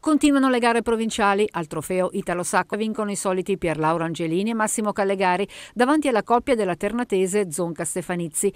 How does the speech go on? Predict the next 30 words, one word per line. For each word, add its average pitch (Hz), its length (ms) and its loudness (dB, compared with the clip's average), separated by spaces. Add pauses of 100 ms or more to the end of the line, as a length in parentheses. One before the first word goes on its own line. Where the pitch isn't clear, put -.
(240)
terzi 190 500 0
Belzer 165 440 -2
Sacco 226 540 2
della 220 260 0
Baraggese, 190 720 -2
quarti 160 500 -2
Macchie 262 360 0
Rotondi 208 440 -2
della 247 220 0
Fratelli 185 380 -2
d'Italia. 147 500 -6 (420)
Invece 262 500 4
Max 165 300 -6
Chiappella 196 440 0
e 151 40 -4
Roberto 170 380 -4
Turuani 208 480 0
del 156 160 -6
Possaccio 311 480 -2
si 311 120 -6
sono 320 200 -4
affermati 262 480 -2
in 170 80 -4
una 190 120 -6
bella 277 260 0
gara 180 360 -2
alla 302 200 0
Lilla 170 260 -2
di 190 100 -6
Legnano. 170 520 -4